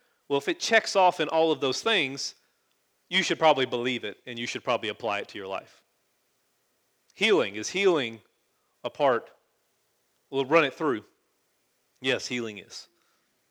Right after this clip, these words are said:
When God created humanity, they were healed. They were whole. There was nothing wrong with them. Moses, we see the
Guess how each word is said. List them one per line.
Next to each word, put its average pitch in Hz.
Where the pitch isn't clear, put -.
When 120
God 143
created 135
humanity, 135
they 117
were 117
healed. 107
They 107
were 104
whole. 104
There 120
was 104
nothing 110
wrong 104
with 85
them. 101
Moses, 143
we 123
see 180
the 123